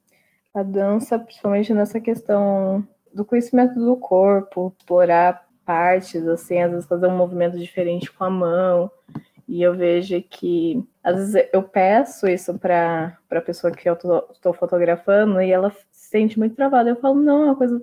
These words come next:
muito leve, assim, é, tenta fazer um movimento mais leve." E às,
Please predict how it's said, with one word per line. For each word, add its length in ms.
muito 260
leve, 480
assim, 600
é, 500
tenta 340
fazer 300
um 60
movimento 500
mais 240
leve." 680
E 60
às, 100